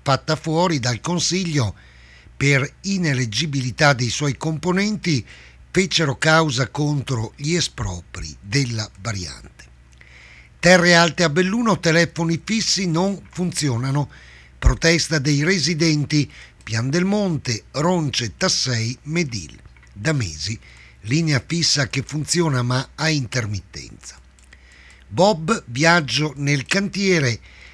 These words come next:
ecco la pista nel bosco, imponente cantiere della nuova pista da bob, in mezzo al bosco sopra Cortina,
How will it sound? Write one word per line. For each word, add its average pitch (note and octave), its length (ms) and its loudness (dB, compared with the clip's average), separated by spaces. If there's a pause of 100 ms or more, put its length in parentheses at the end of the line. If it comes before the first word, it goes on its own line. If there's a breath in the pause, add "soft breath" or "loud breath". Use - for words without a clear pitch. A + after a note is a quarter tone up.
(120 loud breath)
ecco C3+ 640 -4
la C3+ 120 -2
pista D3 460 0
nel F3 160 0
bosco, F#3+ 480 0
imponente C3+ 580 -2
cantiere C3 600 -2
della A2+ 200 -2
nuova C3 280 -4
pista C#3 340 -6
da D3 140 -2
bob, F#2+ 360 -6 (500 loud breath)
in F#2 100 -10
mezzo C3+ 320 0
al B2+ 60 -2
bosco B2+ 460 -4
sopra C3 380 -4
Cortina, B2 640 -6